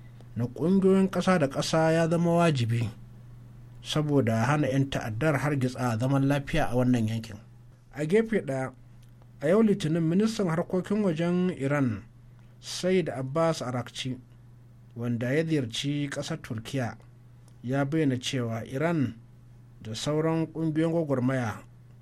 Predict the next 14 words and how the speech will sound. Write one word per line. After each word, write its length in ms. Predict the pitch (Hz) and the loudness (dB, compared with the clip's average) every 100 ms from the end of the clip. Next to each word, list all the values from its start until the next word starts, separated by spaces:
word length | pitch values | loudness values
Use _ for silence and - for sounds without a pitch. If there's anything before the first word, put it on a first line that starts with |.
| - - | -20 -16
suna 360 | - 165 156 | -6 -4 -2
a 60 | 117 | -4
tare 260 | 139 127 143 | -6 -4 -2
da 120 | 127 | -4
Syria, 500 | - 127 127 117 101 - - - - - - | -6 -4 -2 -2 -6 -14 -20 -20 -20 -20 -16
suna 320 | - 160 135 | -6 -4 -4
kuma 540 | - 147 151 151 151 | -2 -2 0 0 -2
goyon 340 | 143 151 156 156 | -2 2 2 2
bayanta 420 | 151 156 160 156 | 0 0 0 0
wajen 260 | 131 139 156 | -2 -2 -4
ƙalubalantar 1080 | 151 135 120 110 117 151 170 170 151 143 143 - | -4 -4 -2 -2 -2 -2 -2 -4 -4 -4 -8 -4
'yan 160 | 185 | -4
ta'adda. 460 | - 143 110 104 - - - | -2 -4 -6 -8 -10 -12 -8
Kuma 600 | - 156 156 151 147 143 | -2 0 0 0 -2 -4